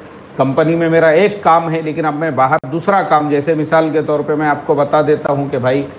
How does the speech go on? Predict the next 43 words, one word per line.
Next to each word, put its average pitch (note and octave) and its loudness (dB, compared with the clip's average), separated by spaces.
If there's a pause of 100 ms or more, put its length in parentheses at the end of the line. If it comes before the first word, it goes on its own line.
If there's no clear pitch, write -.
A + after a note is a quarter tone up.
(360)
जैसे C3 2
आप D3 4
कंपनी C#3 0
के D3 -2
अंदर C3+ 0
जो B2 -4
है C#3 -2
एक D#3+ 2
प्रोजेक्ट C3+ 0
पे B2+ -2
काम C#3 0
कर C#3 0
रहे C#3+ 0
हो, D#3+ 4
वो F3+ 2
छोड़ F3+ 2
के A2 -4 (1080)
आप C#3+ 2
दूसरा F#3 2
काम G#3 0
कर G#3 0
रहे G3 0
हैं, F#3 -2 (460)
तो F#3 2
कंपनी F3 0
को F3 0
उससे F3 -2
कोई E3 -2
प्रॉ-, D3 0
प्रॉब्लम D3+ 2
नहीं C3 -2
है। B2 0
कंपनी F#3+ 0
के A3+ 4
साथ F#3+ 0
में G3+ -6
आपका F3+ 0
जो G3 0
एग्रीमेंट F#3 0
है G3+ 0
वो F3 2
क्या E3+ 0
है, - -4